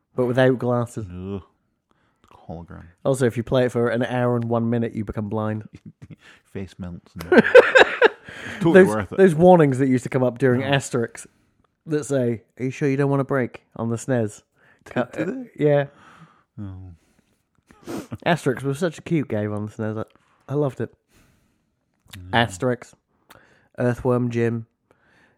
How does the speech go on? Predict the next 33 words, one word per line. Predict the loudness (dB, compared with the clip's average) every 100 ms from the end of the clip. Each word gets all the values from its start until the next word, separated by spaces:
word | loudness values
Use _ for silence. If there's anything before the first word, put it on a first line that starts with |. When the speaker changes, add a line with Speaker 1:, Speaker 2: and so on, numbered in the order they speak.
| _ 0
Speaker 1:
any | 2 4
game | 4 4
that | 2
was | -2 0
very | 2 2
cartoony. | 0 -2 -2 0 -2 -2 -2
Speaker 2:
I | -6
don't | -12 -12
think | -14 -12
I | -14 -14
ever | -14 -14 -16 -16
played | -12 -8
Earthworm | -6 -8 -8 -8 0
Jim. | 0 0 -4 0 0 -2 -8 -16
<coughs> | -20 _ _ _ _ _ _ _ _ _ _ _ _ _ _
Speaker 1:
It | -8
was | -6
great. | -2 0 0
I | 0
loved | 0 -2
it. | -6
Speaker 2:
Yeah. | -10 -14 _ _ _ _ _ _ _ _ -20 -20 _ _ _ _ _ _ _
Speaker 1:
It | -2
was | 0
very | 4 4 4
hard. | 2 0 0 -6 -18 -20 -20 -6
The, | -6 -2
the, | 0 2 2
uh, | 2 2 0 -2 -12 _ _ _ _ -8
the, | -2 0 0 -2
the | -4 -4 0
level | 2 2 2
where | 2 2 2 0